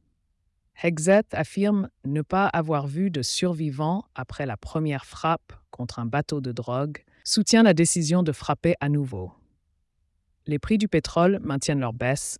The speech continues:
malgré les pourparlers de paix en Ukraine. La Russie déclare qu'aucun compromis avec l'Ukraine n'a été trouvé après cinq heures de discussion entre Poutine et les envoyés de Trump.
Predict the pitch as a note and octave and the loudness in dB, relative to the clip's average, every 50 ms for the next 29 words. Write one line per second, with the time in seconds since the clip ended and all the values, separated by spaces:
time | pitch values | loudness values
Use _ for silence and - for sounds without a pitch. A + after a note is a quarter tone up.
0 | _ - C3+ C#3 C#3+ C#3+ C#3+ D3+ E3 E3 D#3 C3 - - D3+ - - C#3+ C3 C#3 | _ -6 -4 -2 -2 -2 0 2 2 4 2 2 -2 -4 -6 -2 -2 -2 0 0
1 | D3 C#3+ C3 A#2+ G#2+ _ - D3 C#3 D3 - - B2 A#2 A#2 A#2+ A#2 - - - | 0 0 0 -2 -6 _ -2 -2 -2 -2 -4 -6 -6 -4 -4 -6 -6 -8 -10 -8
2 | A2+ F#2 F2 E2+ F#2 - _ _ _ _ _ _ _ _ _ _ _ _ _ _ | -8 -8 -8 -10 -12 -14 _ _ _ _ _ _ _ _ _ _ _ _ _ _
3 | _ _ _ - C3+ C#3 C#3+ D#3 E3+ D#3 - - G#3+ G3+ E3 D3 - - C#3+ C#3+ | _ _ _ -8 -6 -2 0 2 2 2 2 2 2 4 2 2 0 0 2 2
4 | D#3 D3+ - _ - - F#3+ G#3 - A3 G#3+ G#3+ - - F#3 E3+ - - E3+ D#3 | 2 0 -2 _ 0 0 0 2 4 4 2 2 2 2 -2 -2 0 0 0 2
5 | D#3+ D#3+ F3 G3+ - - C3 B2+ B2 - - B2 A#2 - - - E3 E3 E3+ F3 | 2 2 2 0 0 -4 -4 -4 -6 -6 -6 -8 -8 -8 -4 0 0 2 2 2
6 | F3+ G3+ - - C#3+ C#3 C#3 D#3 D#3+ D#3+ - D#3 C#3 - - - D3 D3 D#3 F3+ | 0 -4 -6 -6 -4 -2 0 0 0 0 -2 -4 -4 -4 -4 -4 2 4 4 4
7 | - - - - - C3 B2 - - - G#3+ A3 - - A3+ A3 F#3+ D3 C3+ C3 | 4 0 -8 -6 -6 -4 -4 -2 0 4 4 4 4 4 2 2 2 0 -2 -2
8 | D3+ D3+ - - D#3+ C#3 - - D#3+ D#3+ F#3 - - C3+ - - A#2+ A2 - - | -4 -6 -4 -4 -4 -4 -4 -2 -2 -2 -4 -4 -4 -6 -6 -6 -10 -12 -8 -10
9 | D#3 - - - E3+ E3+ F3 F3+ - - C3+ C3 B2+ C3 C#3 C#3+ C3 C3 C3 C#3 | -8 -8 -4 -4 -2 -2 -2 -2 -4 -4 -4 -4 -4 -4 -4 -4 -2 -2 -2 -2
10 | C3+ B2 A2+ - - - A2 F#2 D#2 - _ | -4 -4 -6 -10 -10 -10 -10 -10 -10 -12 _